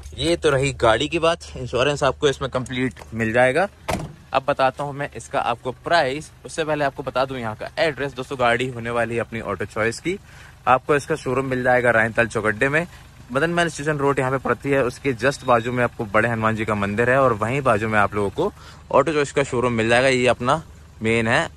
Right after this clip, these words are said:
मदन महल स्टेशन रोड और यहाँ पे है रायताल चौगड्डा और ये है अपने बड़े हनुमान जी का मंदिर। तो आपको यहाँ पे शोरूम मिल जाएगा, बहुत बड़ा शोरूम है, गाड़ियाँ बहुत सारी आपको यहाँ मिल जाती है।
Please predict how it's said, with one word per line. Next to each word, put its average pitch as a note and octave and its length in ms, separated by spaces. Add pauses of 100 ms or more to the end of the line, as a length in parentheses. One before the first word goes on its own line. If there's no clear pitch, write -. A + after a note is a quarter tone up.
(180)
मदन A2+ 240
महल A#2 180
स्टेशन A2+ 280
रोड D3 200
और A#2 200
यहाँ G#2 200
पे A2 100
है C#3+ 120
रायताल A#2 340
चौगड्डा A#2 400
और A2 180
ये A2+ 100
है A#2+ 80
अपने C3+ 240
बड़े B2 180
हनुमान G#2 260
जी F#2 80
का F2 100
मंदिर। F2 240
तो A2 120
आपको G#2+ 260
यहाँ A2 180
पे E3+ 140 (380)
शोरूम B2+ 240
मिल B2 160
जाएगा, C#3 240
बहुत A#2+ 300
बड़ा B2 140
शोरूम C#3 320
है, C3+ 60
गाड़ियाँ A2+ 320
बहुत G2+ 220
सारी A2+ 180
आपको A2+ 180
यहाँ G#2+ 120
मिल G#2+ 160
जाती A2+ 240
है। D#3+ 140